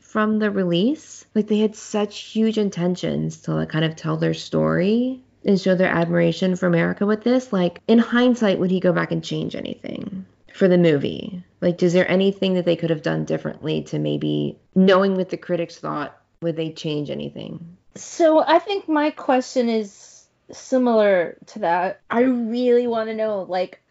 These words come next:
Speaker 2: again, not a soundbite, but what were they thinking? Like, really, what went through the mind of a twenty-seven-year-old with this film? Because it just, to me, nothing about this seems like nineteen eighty-seven U two.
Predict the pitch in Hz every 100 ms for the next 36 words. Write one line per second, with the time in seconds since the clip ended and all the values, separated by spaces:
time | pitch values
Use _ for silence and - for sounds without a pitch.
0 | _ 220 220 240 220 202 202 214 208 220
1 | 214 - 202 214 202 180 165 - _ _
2 | 254 254 240 254 285 294 254 247 247 220
3 | 220 165 - - _ - 294 262 220 254
4 | 262 262 262 277 277 269 - - - 220
5 | 269 269 294 269 - 240 247 240 226 196
6 | 208 214 208 208 208 208 202 196 190 -
7 | 214 208 - 208 202 190 175 156 143 50
8 | - - _ - 254 233 214 - - _
9 | - 277 254 247 262 269 247 320 294 _
10 | - 254 262 294 277 233 220 - _ -
11 | 254 285 - 302 277 202 196 202 196 196
12 | 160 175 - - - - - 247 233 226
13 | 214 190 208 196 196 190 208 196 196 220
14 | 202 190 196 - 175 185 180 170 - 147
15 | -